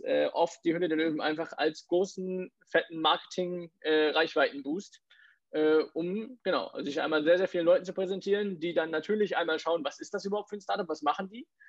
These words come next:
Muss man auch sagen, die kaufen dann natürlich nicht an dem Abend, ja, aber ich kann die dann über den Facebook-Pixel und Co. wiederfinden, retargeten und am Ende da einen fetten Boost rausholen. Das heißt, äh, ein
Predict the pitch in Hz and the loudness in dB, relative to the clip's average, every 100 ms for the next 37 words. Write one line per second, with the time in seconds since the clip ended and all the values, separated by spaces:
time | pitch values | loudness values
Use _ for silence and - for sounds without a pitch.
0 | - _ _ - 175 170 151 185 208 202 | -20 _ _ -2 2 4 4 2 2 0
1 | 160 151 196 254 269 165 151 156 151 147 | -2 2 2 4 2 2 2 4 2 2
2 | 147 139 135 117 120 147 226 _ _ _ | -2 -2 -2 -2 -4 -6 -10 _ _ _
3 | - 143 185 156 160 170 170 190 190 180 | -6 -2 0 2 4 2 2 -2 0 2
4 | 185 185 185 180 175 - 185 - 170 175 | 0 0 0 2 0 -4 -8 -8 -8 -8
5 | - 151 156 170 156 180 170 170 170 165 | -8 -10 -4 -2 0 2 2 0 -6 -4
6 | 151 156 160 151 - 151 151 - - - | -4 -2 -2 -2 -4 -6 -10 -14 -20 -20
7 | _ 147 147 147 151 151 143 147 151 143 | _ -4 -2 0 2 4 4 4 2 -4
8 | _ 143 147 143 - 196 170 190 - 147 | _ -8 -6 -6 -4 -4 -2 -2 0 0
9 | 139 139 160 226 _ _ _ _ _ _ | 0 -2 -4 -6 _ _ _ _ _ _
10 | _ - - 160 156 - 139 147 147 - | _ -10 0 0 0 -4 -2 0 -2 -6
11 | - - _ _ - 165 175 | -20 -20 _ _ -2 2 2